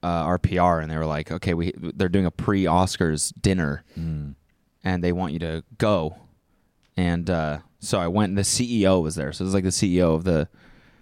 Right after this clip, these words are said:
Speaker 1: um, <clears throat> U S watch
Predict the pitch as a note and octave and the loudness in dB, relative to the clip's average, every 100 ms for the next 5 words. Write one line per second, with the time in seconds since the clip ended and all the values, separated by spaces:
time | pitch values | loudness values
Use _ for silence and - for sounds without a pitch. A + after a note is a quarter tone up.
0 | _ _ _ - G#2 G2+ F2 E2 _ F3 | _ _ _ -12 -8 -6 -8 -12 _ 0
1 | D3+ A2+ G#2 - A#2 B2 C3 A#2+ A2 A2 | 0 -2 -8 -14 -2 4 6 6 4 0
2 | - A2 G2+ F#2+ - - | -2 0 2 2 -2 -10